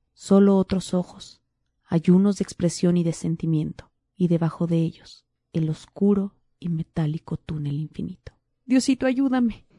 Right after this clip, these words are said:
¿Cómo se va a poner mi mamá?". "¿Y qué esperas para echártelo?". La mano del niño temblaba con los libros y el cuaderno, y los ojos del asesino. Dos disparos,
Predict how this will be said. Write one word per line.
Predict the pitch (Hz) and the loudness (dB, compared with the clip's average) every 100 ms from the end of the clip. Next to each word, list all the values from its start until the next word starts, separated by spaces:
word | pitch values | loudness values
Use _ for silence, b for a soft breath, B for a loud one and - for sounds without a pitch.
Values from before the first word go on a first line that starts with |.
| _ | _
¿Cómo | 277 277 262 | -2 0 -2
se | 233 | -2
va | 226 | -4
a | |
poner | - 240 - | -6 -6 -6
mi | 240 | -6
mamá?". | - - 233 _ _ _ _ _ _ _ - - | -4 -4 -6 _ _ _ _ _ _ _ -18 -6
"¿Y | 240 240 | -4 4
qué | 311 | 4
esperas | 302 294 285 277 | 6 6 6 4
para | 233 214 | 4 4
echártelo?". | 226 247 - 208 180 - _ _ _ _ _ | 6 4 4 2 2 -2 _ _ _ _ _
La | 175 | -6
mano | 175 175 185 | -4 -2 -2
del | 175 | -2
niño | 175 175 175 | 0 -2 -4
temblaba | 170 160 165 175 175 | -4 -2 -2 -2 -2
con | - 160 | -2 -2
los | 160 165 | -2 -2
libros | 160 165 170 | -4 -4 -4
y | |
el | 165 | -6
cuaderno, | - 180 185 180 - _ _ _ _ _ _ | -4 -4 -6 -8 -14 _ _ _ _ _ _
y | 156 | -4
los | 143 - 170 | -4 -4 -6
ojos | 156 - - | -6 -10 -16
del | 185 | -16
asesino. | - 214 - 190 - _ _ _ - | -14 -18 -18 -20 -20 _ _ _ -2
Dos | 175 196 180 | 4 6 4
disparos, | 196 - - - 175 - | 0 -2 -8 -8 -10 -16